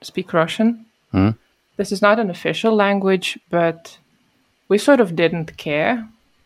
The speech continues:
Speaker 1: for a very long time about it. Of course, not anymore.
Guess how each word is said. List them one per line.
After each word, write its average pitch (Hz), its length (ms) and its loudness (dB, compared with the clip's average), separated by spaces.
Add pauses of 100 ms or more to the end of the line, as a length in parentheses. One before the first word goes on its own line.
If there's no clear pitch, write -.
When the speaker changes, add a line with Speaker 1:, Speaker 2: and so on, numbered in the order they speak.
(180)
Speaker 1:
for 220 340 -2
a 208 40 0
very 214 300 2
long 208 280 0
time 208 280 0
about 220 320 0
it. 277 240 -8 (140)
Of 196 140 -8
course, - 460 2
not 180 260 2
anymore. 170 500 -2